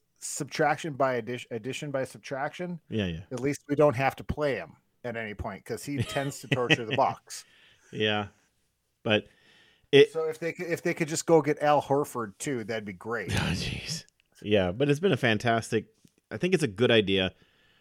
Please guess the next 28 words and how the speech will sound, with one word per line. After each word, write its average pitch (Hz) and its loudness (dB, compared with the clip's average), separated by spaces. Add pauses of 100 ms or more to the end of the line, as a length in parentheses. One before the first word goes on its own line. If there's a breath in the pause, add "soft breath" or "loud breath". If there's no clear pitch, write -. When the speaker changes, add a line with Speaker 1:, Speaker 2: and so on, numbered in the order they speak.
(160 soft breath)
Speaker 2:
Uh, 107 -2
it, 113 2 (300 loud breath)
and, 110 -2
and 117 0
seeing 139 2
Nwora 123 4
and 104 0
Hill 113 0
go 90 0 (540)
really 127 8
just 110 2
does 107 2
tell 104 0
you 98 2
that 95 0 (120)
hopefully 98 0
they're 98 2
gonna 98 0
be 92 0
playing 92 -2
Beauchamp 92 2
more. 73 -6 (500)
I 87 -6
think 92 -2
he's 87 -2
earned 98 4
Speaker 1:
Right. 90 4
Speaker 2:
it. 104 -2